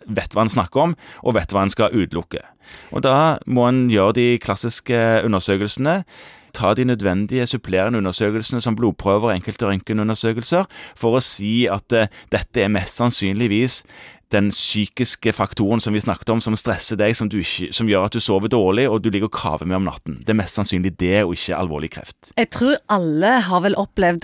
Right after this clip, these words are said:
Speaker 2: ei og annen sånn en natt som du beskriver, der
Speaker 1: Ja.
Speaker 2: det bare, wow,
Speaker 1: Ja.
Speaker 2: kjempesvett, og
Speaker 1: Mm.
Speaker 2: hva nå skjedde? Det er ikke farlig.
Speaker 1: Det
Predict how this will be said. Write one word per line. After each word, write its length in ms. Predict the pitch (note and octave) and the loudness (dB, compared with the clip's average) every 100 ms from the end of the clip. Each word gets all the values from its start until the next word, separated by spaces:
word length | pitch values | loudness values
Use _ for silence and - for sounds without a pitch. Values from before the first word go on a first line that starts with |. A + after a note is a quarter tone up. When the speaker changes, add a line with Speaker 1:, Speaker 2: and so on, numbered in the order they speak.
| - | 0
Speaker 2:
ei 340 | F#3+ G#3+ F#3+ - | 2 2 0 0
og 140 | F3 - | -4 0
annen 340 | F3 D#3+ G3 | 2 2 0
sånn 220 | - F3+ F3 | 0 2 2
en 100 | F3 | 2
natt 180 | G3+ | 0
som 140 | - F3 | -4 -4
du 40 | |
beskriver, 600 | D#3 E3 - F#3 F3 E3+ E3+ | -2 -2 0 -2 0 0 0
der 80 | F3+ | -2
Speaker 1:
Ja. 20 | |
Speaker 2:
det 100 | F3 | 2
bare, 200 | D#3+ F3 | 2 2
wow, 520 | E3 A3 A#3+ A3+ G3+ - - | 2 2 4 4 2 -2 -4
Speaker 1:
Ja. 80 | E2 | 0
Speaker 2:
kjempesvett, 640 | G3 D3+ - F#3 E3+ - - | 0 -2 -2 -2 -4 -8 -2
og 200 | F#3 F#3 | 0 0
Speaker 1:
Mm. 60 | G3 | 0
Speaker 2:
hva 100 | G3 | -2
nå 140 | G#3+ | -2
skjedde? 380 | - D#3+ D#3 F3 - - - - - _ _ | -2 -2 -2 -4 -8 -20 -20 -20 -20 _ _
Det 180 | A#3 B3 | 2 4
er 40 | |
ikke 160 | C#3 E3 | 2 -2
farlig. 340 | C3 - C3 - | -6 -6 -12 -2
Speaker 1:
Det 280 | C#3+ E3 | 2 4